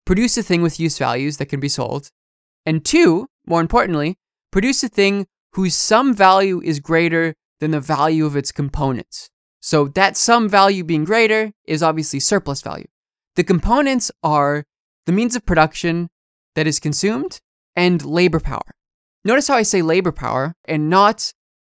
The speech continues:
the value that that labor produces, because those are two different things.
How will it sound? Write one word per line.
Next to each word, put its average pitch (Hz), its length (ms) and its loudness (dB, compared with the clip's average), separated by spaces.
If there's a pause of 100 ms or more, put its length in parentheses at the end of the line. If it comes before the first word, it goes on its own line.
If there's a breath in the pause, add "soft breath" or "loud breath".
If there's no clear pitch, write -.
(100)
the 165 140 -4
value 170 720 2
that 160 240 0
that 156 180 -2
labor 143 300 -2
produces, - 640 -2
because 151 380 -2
those 214 300 2
are 156 300 2 (440)
two 185 180 0
different 151 340 -2
things. - 380 -8